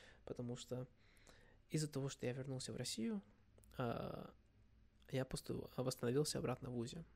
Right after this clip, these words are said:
просто чтобы получить свой диплом. И я восстановился в вузе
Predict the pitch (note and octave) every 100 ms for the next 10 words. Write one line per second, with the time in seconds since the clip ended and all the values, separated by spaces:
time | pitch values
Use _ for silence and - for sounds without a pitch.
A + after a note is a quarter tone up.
0 | - - D#3+ - B2 - B2+ C3 A#2+ -
1 | C3+ - A#2+ C3 - D3+ - - - -
2 | - - - - - - - - - -
3 | - - - - C3+ C3 C3 B2+ A#2+ B2+
4 | - - - - - - - - - -
5 | - - - - - - - - - -
6 | - - - - B2+ - C3+ C3 - B2+
7 | G3 A#3 F#3+ -